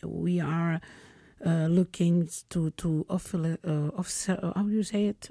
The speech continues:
Uh, um, because now it's Portuguese, the official language, but we want to, that, uh, the Cape Verdean will be official, like the process from Luxembourg. That, uh, before was French, and, uh,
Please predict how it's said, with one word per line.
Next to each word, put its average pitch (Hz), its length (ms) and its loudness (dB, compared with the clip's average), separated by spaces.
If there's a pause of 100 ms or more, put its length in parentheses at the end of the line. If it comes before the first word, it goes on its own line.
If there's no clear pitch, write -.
Uh, 175 320 -2 (340)
um, 165 340 -2 (420)
because 185 300 2
now 202 180 8
it's 175 180 2
Portuguese, 180 600 -2 (260)
the 185 80 6
official 170 400 2
language, 175 580 2 (280)
but 180 200 4
we 202 120 10
want 196 340 8
to, 185 280 4
that, 170 340 0
uh, 185 140 2
the 170 80 -2
Cape 180 220 4
Verdean 156 500 4
will 147 140 0
be 147 180 0
official, - 480 -8 (160)
like 214 240 6
the 226 100 6
process 196 400 2
from 180 200 0
Luxembourg. 175 580 -2 (640)
That, 175 280 6
uh, 180 60 8
before 165 340 6
was 156 200 4
French, 302 520 2 (100)
and, 175 320 4
uh, 160 440 0